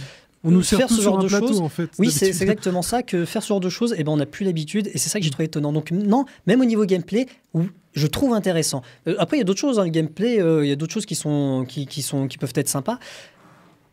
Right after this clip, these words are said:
Speaker 2: Et c'est, et le, le, d'ailleurs, la bande son est plutôt bonne, la durée de vie est vraiment, euh, elle est plutôt correcte, euh, également, et voilà, c'est un jeu qui est très étonnant. Donc, euh, pour des gens qui sont extrêmement curieux de nouvelles expériences, je vous le conseille. Par contre, pour ceux qui m'ont, voilà, qui m'ont écouté et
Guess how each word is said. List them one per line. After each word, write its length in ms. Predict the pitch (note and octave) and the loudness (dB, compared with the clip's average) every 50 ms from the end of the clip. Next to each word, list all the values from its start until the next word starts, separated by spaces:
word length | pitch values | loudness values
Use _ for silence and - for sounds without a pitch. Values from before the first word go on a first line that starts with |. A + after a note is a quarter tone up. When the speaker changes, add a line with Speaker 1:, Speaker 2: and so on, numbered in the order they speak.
| _ - | _ -2
Speaker 2:
Et 60 | - | 0
c'est, 140 | - - G3+ | 2 2 2
et 300 | F#3+ F3 E3+ E3 F3 - D3+ | 2 2 2 2 0 0 0
le, 140 | D3+ D#3 | 0 2
le, 160 | D3+ D3+ D3 C#3 | 2 2 2 2
d'ailleurs, 180 | D#3+ F#3 G3 | 2 2 2
la 100 | E3+ D3 | 2 0
bande 200 | C#3+ D3+ D3+ D3 | 0 -2 -4 -4
son 120 | - - E3 | -2 -2 -2
est 60 | C#3 | -2
plutôt 240 | - - - C#3+ C3 | -4 -4 -6 -4 0
bonne, 220 | D#3+ G3+ A3 G#3+ | 0 2 2 2
la 80 | E3+ D3+ | 2 2
durée 260 | C#3+ D3+ D3+ D#3 D#3 | 2 2 2 2 2
de 80 | D3+ | 0
vie 200 | D3 D3+ E3+ E3+ | -2 -2 0 0
est 180 | C#3+ C3 A#2+ A2+ | 0 0 0 -2
vraiment, 360 | A2+ A2 A#2 C3 C#3 C#3+ C#3 C3 | -4 -4 -2 -2 0 0 -2 -2
euh, 260 | B2+ A2+ A2+ A2 A2 | -2 -4 -4 -6 -6
elle 80 | A2 A2+ | -6 -6
est 60 | A#2 | -8
plutôt 240 | - - B2 C#3 B2 | -8 -8 -6 -6 -4
correcte, 400 | - C3+ B2 C#3 B2+ B2 - - | -4 -2 -2 -2 -4 -6 -8 -6
euh, 420 | B2 A#2 A2+ A2+ A2+ A2+ A2+ A#2 | -4 -4 -4 -4 -6 -6 -6 -6
également, 400 | A#2 A#2 A#2+ A#2+ B2+ E3 A3+ A#3 - - - - - - _ _ _ _ _ _ _ D#3+ | -6 -4 -2 -2 0 0 -2 -2 -6 -10 -16 -18 -20 -20 _ _ _ _ _ _ _ 2
et 40 | E3 | 4
voilà, 280 | D#3 D#3 B2+ G#2+ G#2+ - _ _ - | 4 4 2 0 -6 -10 _ _ -4
c'est 260 | F#3+ - - F#3 F#3 | -2 -2 0 2 0
un 60 | F3+ | 0
jeu 160 | F3 F3 G#3+ | 0 0 -2
qui 120 | G#3+ - E3 | 0 -2 -4
est 80 | D3+ | -4
très 260 | - - - G3 F3+ F3+ | -4 -4 -2 0 0 0
étonnant. 420 | E3+ - D#3 C#3 C3 B2 D3 D#3 | 0 0 0 0 2 2 2 2
Donc, 180 | D#3+ E3 E3 F#3+ | 0 0 2 2
euh, 100 | F3 D#3+ - - - - _ | 0 0 -2 -8 -18 -8 _
pour 120 | G3 G#3+ G#3 | 2 2 4
des 40 | |
gens 140 | G#3+ A#3+ C#4 | 4 2 0
qui 140 | C4 - G3 | 0 0 -2
sont 200 | - G#3+ G#3 G#3 - _ _ _ | 0 0 -2 -4 -8 _ _ _
extrêmement 480 | C#4 A#3 - - - - B3 A3+ G#3+ G#3+ | 0 0 0 -2 -6 -4 -2 0 0 0
curieux 400 | G#3 - G#3+ F#3 F3+ F#3 G3 F#3 | -2 -2 -2 0 2 2 2 2
de 200 | E3 D3 D3 C#3+ | 0 0 0 2
nouvelles 240 | D3 E3 E3+ F#3+ F3+ | 2 4 4 4 2
expériences, 400 | F3 E3+ - D#3 C3+ C#3 C#3+ D#3 E3+ | 0 -2 -2 -2 -2 0 -2 -2 -4
je 160 | C3 B2 D3 | 0 0 0
vous 140 | C#3 D3 D3 | 2 2 0
le 100 | C#3+ C3+ | 0 -2
conseille. 540 | C3 - F#3 E3 - - - A#2 B2 D#3 - - - - - _ _ | 0 0 -2 0 0 -2 -2 -2 -2 -4 -6 -12 -20 -20 -20 _ _
Par 160 | - E3 D3+ | -2 -2 2
contre, 180 | - G#3 G#3+ G#3 | 2 0 0 0
pour 140 | - F#3+ - | -2 -4 -4
ceux 140 | - A3+ A3 | -2 -4 -4
qui 240 | - - F#3+ F3+ | -4 -4 -2 0
m'ont, 360 | E3 E3+ D#3+ D#3+ D#3 D#3 D3+ C#3+ | 2 2 2 2 2 0 0 0
voilà, 240 | C#3 D#3 E3 D#3 | 2 2 2 0
qui 140 | D3 - E3 | -2 -2 -2
m'ont 80 | D#3+ E3 | 0 0
écouté 580 | E3 E3 - E3 D#3+ - F3 F3+ F#3 F#3 F3 | -2 -2 -6 -8 -4 -2 0 2 2 2 2
et 120 | D#3+ D3+ | 0 -4